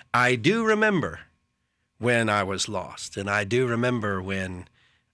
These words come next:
I was, uh, oh my goodness, I was, uh, I was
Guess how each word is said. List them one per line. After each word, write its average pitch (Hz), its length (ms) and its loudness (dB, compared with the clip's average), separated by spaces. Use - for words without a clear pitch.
I 107 180 -2
was, 98 320 -6
uh, 95 360 -6
oh 117 160 -2
my 127 120 2
goodness, 127 440 2
I 110 100 2
was, 110 320 0
uh, 98 240 0
I 110 140 0
was 104 320 -4